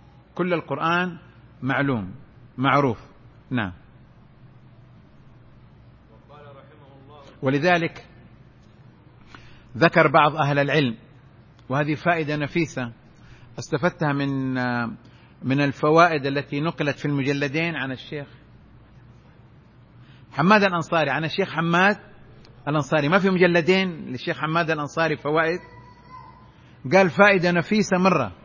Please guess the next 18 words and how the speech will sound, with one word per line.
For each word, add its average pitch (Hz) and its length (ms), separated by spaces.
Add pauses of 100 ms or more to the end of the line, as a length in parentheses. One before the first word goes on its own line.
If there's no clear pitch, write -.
(1000)
قال، 202 420 (1600)
قال: 180 360 (100)
"القول 165 600 (720)
بأن 185 300
الأحرف 185 480
المقطعة 170 760 (1040)
مما 180 300
لا 202 140
يعلم 175 460
معناه 160 400
وأنها 175 380
من 165 160
المتشابه، 170 680
هذا 170 120
قول 185 260
الأشاعرة، 160 480
ليس 180 200
قول 190 460